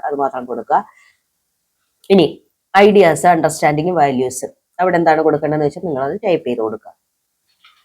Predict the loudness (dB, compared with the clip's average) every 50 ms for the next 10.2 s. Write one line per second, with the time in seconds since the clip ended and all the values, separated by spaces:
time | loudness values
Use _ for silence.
0 | _ _ _ _ _ _ _ _ _ 0 0 2 4 4 4 4 4 2 2 2
1 | 2 2 0 0 0 -2 0 -2 -4 -2 -2 -2 -2 0 0 0 0 0 0 -2
2 | -2 -2 -4 -4 -4 -6 -4 -2 0 0 2 2 2 0 0 0 -2 -4 -6 -4
3 | -4 -2 -2 -2 -4 -6 -4 -6 -6 -6 -4 -4 -2 -2 -2 -2 -2 -2 -2 -2
4 | 0 0 -2 -2 -4 -6 -8 -8 -6 -6 -4 -4 -4 -4 -6 -6 -6 -6 -8 -6
5 | -6 -6 -6 -6 -6 -10 -20 -12 -2 2 2 2 2 2 -2 -4 -2 -2 -2 -2
6 | -2 0 0 0 -2 0 -2 -2 0 0 0 0 0 0 -2 -2 -4 -4 0 2
7 | 2 4 4 2 0 -2 0 0 0 0 -2 -2 -4 -2 -2 -4 -2 -4 -2 -2
8 | -2 -4 -4 -6 -8 -6 -6 -6 -6 -6 -6 -6 -6 -6 -8 -8 -8 -8 -8 -10
9 | -12 -12 -12 -10 -8 -8 -4 -4 -6 -6 -6 -12 -14 -10 -8 -8 -8 -6 -6 -6
10 | -4 -4 -4